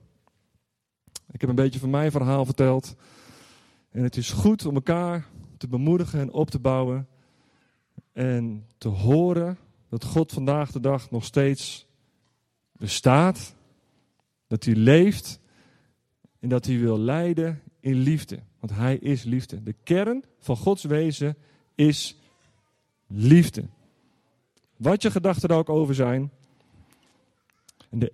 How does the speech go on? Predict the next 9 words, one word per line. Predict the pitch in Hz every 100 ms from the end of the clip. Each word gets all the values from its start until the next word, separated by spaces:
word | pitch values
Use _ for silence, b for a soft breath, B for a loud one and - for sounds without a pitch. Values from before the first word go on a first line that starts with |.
| _
enige | 190 226 240 214 196
weg | 185 143 - -
naar | 120
God, | 110 170 220 120 - _ _ _ _ _ _ _ _ _ _ _ _ _
de | 117 -
enige | 160 190 214 196
weg | 160 170 -
naar | 151
God | - 131 - -